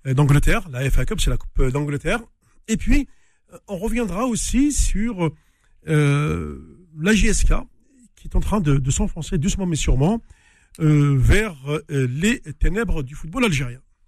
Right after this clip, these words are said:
Également, <coughs> pardon, dans, dans cette émission, euh, on reviendra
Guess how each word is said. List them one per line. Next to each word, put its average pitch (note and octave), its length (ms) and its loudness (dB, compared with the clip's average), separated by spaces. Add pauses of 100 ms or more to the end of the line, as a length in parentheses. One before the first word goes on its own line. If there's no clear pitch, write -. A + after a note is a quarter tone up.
(1200)
Également, G#3+ 520 0 (640)
<coughs> - 380 4
pardon, F3 240 2
dans, D3+ 200 -8
dans D#3 160 -4
cette G#3+ 220 -4
émission, F3+ 480 -10 (480)
euh, D3+ 300 -6
on F3+ 120 -8
reviendra G3 600 -2